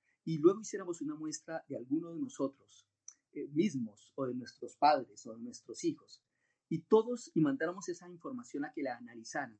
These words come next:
desde la perspectiva de la física, la miraran a la mayor profundidad posible, con el mayor detalle, llegando hasta lo más íntimo posible de la muestra de cada uno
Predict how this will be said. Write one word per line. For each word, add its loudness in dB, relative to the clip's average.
desde -14
la -14
perspectiva -10
de -12
la -18
física, -14
la 0
miraran 2
a 0
la -2
mayor -2
profundidad -8
posible, -12
con -6
el -6
mayor -12
detalle, -8
llegando -4
hasta -8
lo -2
más -4
íntimo -6
posible -16
de 6
la 4
muestra 4
de 0
cada -4
uno -8